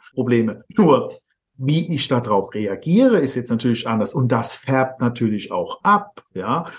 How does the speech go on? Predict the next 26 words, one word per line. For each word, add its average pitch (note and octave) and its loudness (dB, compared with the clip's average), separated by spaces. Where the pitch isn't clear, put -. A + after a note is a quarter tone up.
Und A#2 2
das C#3 2
ist F3+ 2
auch G3 6
ein C3+ 0
Dimmer, A2+ 4
der A2 -6
kommt D3 -2
halt C3 0
nicht B2+ -6
von A#2+ -2
heute A#2+ 0
auf A#2+ -6
morgen. G#2+ 0
Das - -20
dauert B2+ -2
so D#3+ -4
seine D#3 -2
Zeit. E3 0
Und B2 -2
für - -4
mich E3+ 0
persönlich D#3 2
ist C3 -2
es C#3 -6
ein A#2+ -2